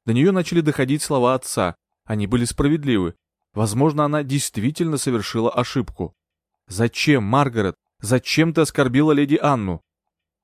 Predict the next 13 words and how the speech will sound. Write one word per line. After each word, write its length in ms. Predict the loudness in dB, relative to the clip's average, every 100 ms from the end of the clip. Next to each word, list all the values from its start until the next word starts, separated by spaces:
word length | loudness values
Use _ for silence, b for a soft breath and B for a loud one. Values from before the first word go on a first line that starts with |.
| _
«Я 140 | 0 2
разозлилась, 580 | 2 0 0 2 2 0
когда 280 | -2 0
услышала 420 | 0 0 -2 -2 -4
слова 340 | 0 2 2
Энтони», 480 | 2 0 -2 -4 -6 -10 _
призналась 480 | -8 -4 -2 -2 -2
Маргарет. 380 | -2 -2 -6 -8 _ _ _ _
Я 120 | -2
совсем 440 | 0 -2 0 0 2
её 120 | 2
не 100 | 2
осуждаю, 600 | 0 -2 0 2 4